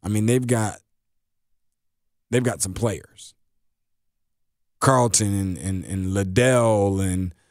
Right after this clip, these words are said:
I mean, they, they've, they've got some players. Caleb Wesson up front in the middle, and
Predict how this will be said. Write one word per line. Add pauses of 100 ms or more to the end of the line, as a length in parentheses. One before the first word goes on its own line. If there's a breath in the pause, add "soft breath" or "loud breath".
(120)
I
mean,
they,
they've, (2000)
they've
got
some
players.
Caleb
Wesson
up
front
in
the
middle,
and